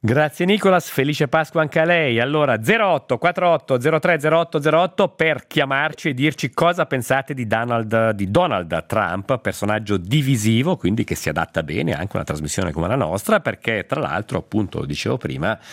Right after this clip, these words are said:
anche i vostri messaggi vanno un po' nella direzione di chi lo difende, di chi dice che è vittima di un sistema, che insomma che è colpa dei democratici di Biden,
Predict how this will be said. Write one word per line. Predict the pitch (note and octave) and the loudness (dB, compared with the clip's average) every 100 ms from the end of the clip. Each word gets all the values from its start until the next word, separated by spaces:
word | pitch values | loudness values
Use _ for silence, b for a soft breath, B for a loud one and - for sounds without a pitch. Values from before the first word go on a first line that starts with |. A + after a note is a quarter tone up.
| B B B | B B B
anche | - D3 - | -6 -4 -2
i | |
vostri | A2 B2+ - | -2 -2 -2
messaggi | A2+ A2+ - B2+ G#2 F#2 A#2+ | -4 -4 -2 0 0 -4 -4
vanno | G2+ F2 A2 | -2 -2 -2
un | B2 | -4
po' | - G#2+ | -2 -4
nella | A2 | -2
direzione | E2+ E2+ - G#2 G2 | -4 -4 -4 -2 -2
di | E2+ | -2
chi | - F#2+ | -2 -2
lo | |
difende, | F2 A2+ G2 D#2+ D2+ D#2 | -2 -2 -2 -2 -4 -4
di | A#2 D#2+ | -4 -6
chi | - | -8
dice | D2 E2 E2+ | -6 -4 -4
che | - D#2 | -4 -6
è | |
vittima | C2+ D#2 A2+ F#2+ E2 | -2 -2 -2 -2 -4
di | D2+ | -4
un | D#2+ | -4
sistema, | F2+ - C#2 F#2 G#2 E2 | -6 -6 -4 -2 -2 -4
che | F2 | -8
insomma | - F2+ F2+ E2 | -8 -6 -6 -6
che | F2 | -6
è | F2+ | -6
colpa | E2+ E2+ E2 | -6 -6 -6
dei | |
democratici | D#2+ E2+ E2+ E2 E2 - F#2 | -4 -4 -4 -4 -6 -6 -8
di | F#2 | -2
Biden, | C#3 C3+ D3+ G#3 | -2 -2 -2 -4